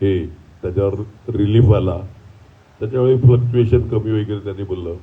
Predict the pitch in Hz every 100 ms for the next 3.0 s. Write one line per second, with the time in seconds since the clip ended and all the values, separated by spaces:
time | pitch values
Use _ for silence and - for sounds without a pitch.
0 | - _ _ _ _ _ _ 117 123 123
1 | - - - - - - _ _ _ 110
2 | 104 120 113 113 113 110 113 110 110